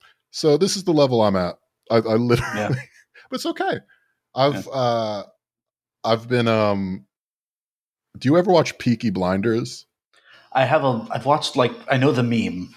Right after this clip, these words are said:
Speaker 2: the thing with the different leftist factions and, like, that whole, that whole meme. And I think I've
Speaker 1: Yeah.
Speaker 2: watched, like, a few episodes. I get, I get the basic idea. It's, like, English toughs.
Speaker 1: Yeah. I haven't watched it because I don't watch, um,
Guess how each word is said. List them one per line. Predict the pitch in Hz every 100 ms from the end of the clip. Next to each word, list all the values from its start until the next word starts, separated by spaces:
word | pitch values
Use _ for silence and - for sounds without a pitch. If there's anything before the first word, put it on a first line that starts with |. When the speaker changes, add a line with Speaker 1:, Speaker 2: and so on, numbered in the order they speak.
| _
Speaker 2:
the | 110 110
thing | 110 123 107
with | 101 -
the |
different | 110 110 110 98
leftist | 107 117 -
factions | 127 110 - 110 107 101 -
and, | 98
like, | 92 92 -
that | 101
whole, | 101 104 104 _ _ -
that | 101
whole | 208 104
meme. | 101 107 113 _ - - _
And | 135
I | 117
think | 147
I've | 127
Speaker 1:
Yeah. |
Speaker 2:
watched, | 107 -
like, | 113
a | 104
few | 120 110
episodes. | 104 - 95 82 - -
I |
get, | 120 170
I | 110
get | 113 143
the | 104
basic | 107 107 113
idea. | 95 90 104 92 92
It's, | -
like, | 92 - _ _ _ _ -
English | 117 107 98 -
toughs. | - 101 - - - _ _ _ _ _ - - - _
Speaker 1:
Yeah. | 135 107 82 - _ -
I | 117
haven't | 151 160 139
watched | 139 135 165
it | - - _
because | 117 113 104
I | 107
don't | 104
watch, | 101 98 98 - -
um, | 98 95 92 90 87 85